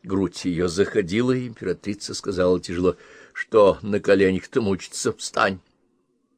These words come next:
Он вошёл в её белую буйную плоть и удивился приятно. Там внутри было хорошо. Если бы не видеть этого тела, так даже и неожиданно прекрасно. И он закрыл глаза.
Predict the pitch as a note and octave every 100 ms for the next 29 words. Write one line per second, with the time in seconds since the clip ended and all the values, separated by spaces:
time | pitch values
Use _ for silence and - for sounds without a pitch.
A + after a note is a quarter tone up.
0 | _ _ _ _ _ _ _ _ _ _
1 | _ _ _ D#3 D#3+ F3 - G3+ F#3 A#2+
2 | A2 G#2 G2 G2+ F#2+ F#2+ F2+ F#2 F#2 F#2
3 | F2+ - G#2+ C#3+ - - F2+ F2 E2+ F#2
4 | G#2 - F2 E2+ D#2+ D#2+ - - - -
5 | _ - D#3+ C3 E2+ E2+ F2+ F2+ A2 G2+
6 | E2 G2 F2 F2 D2+ - - F#2 E2+ D#2+
7 | - F2 - _ _ _ _ C2+ D#2+ -
8 | E2 - _ _ D#2 E2 E2 D2 C#2+ D#2
9 | D2 - E2+ G2+ F2 D2+ D#2 D2+ D#2+ -
10 | - F2+ E2+ E2 E2 E2 F2 F#2 F#2+ -
11 | C#2 C#2 - E2 - _ _ - D2 F#2+
12 | D2 - F2 F2 C#2 - -